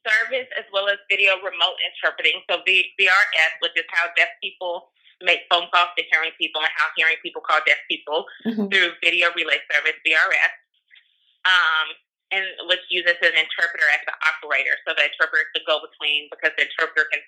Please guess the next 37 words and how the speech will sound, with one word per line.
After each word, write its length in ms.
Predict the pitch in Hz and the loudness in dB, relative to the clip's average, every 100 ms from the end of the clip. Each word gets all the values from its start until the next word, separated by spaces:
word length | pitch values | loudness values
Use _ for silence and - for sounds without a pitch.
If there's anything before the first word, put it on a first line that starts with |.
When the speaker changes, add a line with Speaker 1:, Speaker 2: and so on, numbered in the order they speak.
| _ | _
Speaker 1:
see 160 | 190 | 0
the 80 | 175 156 | 0 0
deaf 140 | 147 - | -2 0
person 320 | 151 143 151 | 0 0 -2
and 240 | 143 165 165 | 0 0 2
hear 160 | 170 156 147 | 0 2 2
the 40 | 151 | 2
hearing 240 | 147 139 | 0 0
person, 320 | - 131 - 143 | -4 -6 -4 -4
so 80 | - | 0
they 160 | 139 147 | 2 0
interpret 480 | - 165 - 143 - _ _ _ | -2 -6 -2 -4 -4 _ _ _
for 80 | 170 | -2
the 80 | 170 | 0
phone 200 | 175 175 | 0 0
calls. 240 | 143 113 - - _ | -2 -2 -4 -18 _
Speaker 2:
Right. 240 | 233 202 196 | -6 -6 -2
Speaker 1:
And 80 | 202 | 0
then 120 | 185 180 | 2 2
video 200 | 180 165 | 0 2
remote 320 | 160 170 185 | 2 0 0
interpreting, 600 | 180 - 147 - 147 147 - | -4 -4 -2 0 -2 -2 -2
video 320 | 156 151 143 - _ | 2 2 0 -4 _
V 80 | 160 151 | -2 0
R 120 | 143 | 0
I, 240 | - 170 160 156 | 2 2 2 -2
is 80 | - | -6
where 80 | 156 | -10
you're 240 | 151 151 156 | -6 -4 -6
on 80 | - | -8
Zoom 400 | - 254 247 240 | -6 -4 -4 -10
or 80 | 214 - | -14 -4
some 160 | 180 | 0
other 160 | 165 180 | 2 0
kind 200 | - 156 | 0 -2
of 60 | - | -2
platform, 560 | 156 143 - 147 147 | -4 -6 -6 -4 -2